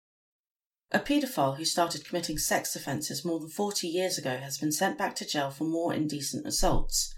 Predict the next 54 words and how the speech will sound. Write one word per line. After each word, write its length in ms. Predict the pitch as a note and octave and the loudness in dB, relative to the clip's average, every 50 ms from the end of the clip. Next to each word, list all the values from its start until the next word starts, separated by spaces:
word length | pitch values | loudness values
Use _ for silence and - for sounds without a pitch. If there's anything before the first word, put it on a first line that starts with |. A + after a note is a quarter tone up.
| - - - | -8 2 6
Now 240 | F3 F#3+ G#3 A#3 B3 | 8 8 8 8 6
a 20 | |
judge 280 | - - F#3+ F3 E3+ - | 6 6 4 4 4 2
has 180 | F3 D#3+ - | -2 -4 -2
warned 240 | E3 E3+ E3+ E3+ D#3 | 0 0 2 2 2
the 60 | D#3 | 0
sixty-four-year-old 1000 | D3 - - F3+ - - - D#3+ - - G3+ G#3+ G#3+ G3 E3+ C#3+ C3 B2+ B2+ - | 0 -2 -2 -2 -2 -2 -2 -4 -4 -2 -2 0 0 0 0 0 0 0 0 0
that 140 | - C#3 - | 0 0 0
if 140 | D#3 D#3+ - | 0 -2 -2
he 100 | F3 C#3+ | -2 -2
continues 640 | - F3+ F3 - - A#3+ A#3+ A3+ F#3+ D#3+ - - | -2 -2 0 2 2 4 4 4 4 2 0 0
to 80 | - D#3 | -2 -2
seek 260 | - - F#3 D#3 D3+ | 0 0 0 0 0
sexual 400 | - - E3+ E3+ - - A3 G#3+ | 0 -2 -2 -2 -2 -4 -4 -4
favours 420 | - - G3 F3 E3 D3+ D3 C#3+ | -2 0 0 0 0 0 -2 -2
from 160 | - - D#3 D3+ | -2 -2 -2 -2
children 540 | - G3 F#3+ F#3 F3 - C#3 C3+ C3+ - - | 0 0 0 0 -2 -2 -2 -4 -4 -4 0
when 100 | - D#3+ | 2 2
he 60 | D#3+ | 2
comes 280 | D#3+ E3 D#3+ D#3 D3+ E3 | 2 2 0 0 2 4
out 160 | E3 C#3+ C#3+ | 2 2 4
later 300 | D3+ D#3+ E3 D#3+ - - | 2 0 0 0 -2 -4
this 260 | C3+ D3+ D3+ - - | -4 -2 -2 0 0
year, 280 | F#3 F3 D3+ C#3 C#3 C#3 - | 2 2 2 0 0 -2 -2
he 100 | F3 F3+ | -2 0
could 200 | - G#3 G#3 G#3 | 0 2 4 4
end 160 | G#3 G#3+ G#3 | 4 4 4
up 140 | G3 - - | 2 2 2
spending 420 | - - - F3 D#3+ D3 D3+ D3 | 0 0 2 2 4 4 2 2
the 100 | D3 D3+ | 0 0
rest 240 | D3+ E3 D#3+ - - | 0 0 0 0 -2
of 80 | - - | -4 -4
his 200 | F#3 E3+ - C#3 | -4 -4 -2 -2
life 260 | C3+ C3 C3 - - | -2 -2 -2 -4 -6
in 80 | C#3 | -6
prison. 480 | C#3 - E3+ D#3+ D#3 - B2+ B2 - - - - - - - - - - _ | -4 -2 -2 -2 4 6 6 8 8 8 6 4 2 -2 -10 -16 -20 -10 _
Jailing 340 | - G#3 G#3+ A3 A#3+ B3 A#3+ | 4 6 8 8 8 6 4
him 140 | A3+ G#3+ F#3+ | 4 0 -2
for 100 | - G3 | -4 -6
twelve 400 | - - - A3+ A3+ A3+ A3+ - | 0 4 6 6 6 6 4 2
months, 380 | F3 C#3+ C3+ B2+ B2+ - - | 2 4 4 2 0 -2 -4
Judge 400 | - - F3+ E3+ E3 - - - | 0 4 4 4 4 2 0 0
Hugh 260 | - A3 G#3+ A3 A#3 A3 | 0 0 0 0 0 0
Mayer 300 | G3+ F#3+ F#3 F3 E3+ F3 | 0 2 2 2 2 0
Q 260 | - - F3+ F3 E3+ | -4 -4 -4 -2 -2
C 340 | E3+ - - E3 C3+ C3+ C#3 | -2 0 0 0 0 0 -2
told 280 | - - D#3+ D#3+ - | -4 -4 -4 -4 -4
King, 360 | - F3+ E3+ E3 E3 E3 D#3+ - | -2 -2 0 0 0 -2 -4 -4
"You 140 | - F#3 F3 | -4 -4 0
could, 260 | - A#3+ A#3 A3+ - - | 2 2 2 2 2 4
on 180 | G#3 G#3+ G#3 | 4 4 4
order 360 | - - G#3+ A3 - - F#3 | 4 4 4 4 4 4 4
by 280 | F3 - F3+ F3 F3 E3+ | 4 6 4 4 4 4
me, 400 | E3+ F3 E3+ C#3+ B2+ C3+ C#3 | 4 4 2 2 2 0 -2